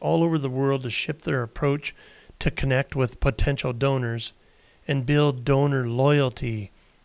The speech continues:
in new ways. In many instances, it has served as a catalyst to move nonprofits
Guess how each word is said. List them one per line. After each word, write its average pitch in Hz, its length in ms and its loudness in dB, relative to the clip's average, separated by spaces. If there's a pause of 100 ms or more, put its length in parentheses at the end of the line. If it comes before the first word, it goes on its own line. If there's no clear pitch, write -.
in 131 200 0
new 127 180 0
ways. 107 500 -6 (1040)
In 156 220 8
many 170 320 8
instances, 139 840 -2 (540)
it 165 140 6
has 147 300 4
served 143 560 0
as 139 160 -4
a 127 60 -4
catalyst 143 760 0
to 139 60 -4
move 131 260 0
nonprofits 131 840 -2